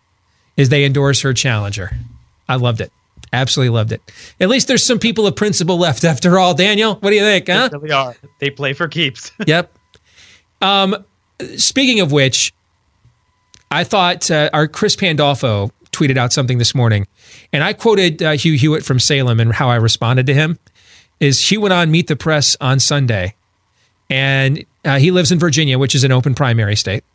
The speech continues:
Speaker 1: and he's gonna go vote for Bernie Sanders in the Democratic, uh, presidential primary. And he's not trying to pull off a Rush Limbaugh Operation Chaos or anything like that.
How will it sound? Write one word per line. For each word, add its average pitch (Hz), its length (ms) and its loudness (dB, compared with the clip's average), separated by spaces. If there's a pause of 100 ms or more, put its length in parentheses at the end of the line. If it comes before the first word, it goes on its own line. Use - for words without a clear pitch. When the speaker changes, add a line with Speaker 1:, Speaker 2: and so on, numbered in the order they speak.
(680)
Speaker 1:
and 127 220 0
he's 151 300 2
gonna 151 180 0
go 147 280 2
vote 147 220 0
for 151 160 0
Bernie 156 280 0
Sanders 180 500 -2 (100)
in 127 140 0
the 131 220 2
Democratic, 135 640 0
uh, 127 220 0
presidential 143 480 0
primary. 95 420 -6 (520)
And 233 60 0
he's 262 120 -2
not 262 160 0
trying 208 180 0
to 180 60 0
pull 170 220 0
off 156 200 0
a 139 300 2
Rush 143 300 0
Limbaugh 135 200 0 (240)
Operation 127 640 0
Chaos 113 500 -2
or 127 60 0
anything 120 80 0
like 117 140 0
that. 127 300 0